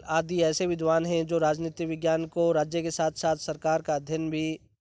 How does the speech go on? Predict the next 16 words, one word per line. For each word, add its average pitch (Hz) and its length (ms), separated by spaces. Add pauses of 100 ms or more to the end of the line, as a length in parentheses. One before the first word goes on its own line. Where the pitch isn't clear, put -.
(640)
करने 160 200
वाला 160 180
विषय 156 280
भी 160 140
मानते 151 440
हैं। 165 300 (580)
बात 160 240
करें 175 220
यदि 170 160
पॉल 165 280
जेनेट 165 380
की, 175 160
तो 175 240
पॉल 165 300
जेनेट 165 380
ने 170 340